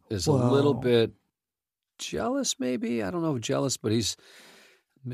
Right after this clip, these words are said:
Speaker 1: I don't know what it is, but there's
Speaker 2: He
Speaker 1: an
Speaker 2: does not
Speaker 1: attitude.
Speaker 2: like the nerve of Tip Lewis, 'cause Tip Lewis
Speaker 1: Yeah.
Speaker 2: has decided to stand for the truth, and this is just so, such a great story. And I think one of
Speaker 1: It's
Speaker 2: the reasons you love it is it's,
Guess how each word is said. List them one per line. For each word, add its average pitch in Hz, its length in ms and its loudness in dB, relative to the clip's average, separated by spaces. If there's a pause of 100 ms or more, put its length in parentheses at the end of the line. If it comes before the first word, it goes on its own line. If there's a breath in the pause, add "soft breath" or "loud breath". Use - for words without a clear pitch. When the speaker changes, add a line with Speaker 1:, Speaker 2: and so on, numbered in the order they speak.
(140)
Speaker 1:
I 120 80 -2
don't 139 120 2
know 131 80 4
what 127 180 4
it 107 80 2
is, 101 220 6
but 95 240 -2
there's 104 120 6
Speaker 2:
He 311 120 10
Speaker 1:
an 294 60 6
Speaker 2:
does 220 200 8
not 180 360 8
Speaker 1:
attitude. 214 120 4
Speaker 2:
like 202 220 6
the 156 100 4
nerve 165 560 6
of 156 140 2
Tip - 200 0
Lewis, 190 320 6
'cause 156 220 -4
Tip - 260 -2
Lewis 220 300 6
Speaker 1:
Yeah. 185 80 -4
Speaker 2:
has 185 140 0
decided 175 440 2
to 170 220 4
stand 175 300 2
for - 60 -2
the 170 100 4
truth, 160 360 0
and 190 160 0
this - 140 -2
is 233 80 -4
just 254 220 0
so, 269 220 6
such - 260 -2
a 220 40 -2
great 190 220 0
story. 185 200 4
And 185 80 4
I 190 40 2
think 254 180 4
one 247 120 8
of 233 60 4
Speaker 1:
It's - 20 2
Speaker 2:
the 202 80 4
reasons 190 460 4
you 214 120 0
love 208 220 8
it - 80 4
is 175 160 2
it's, - 180 0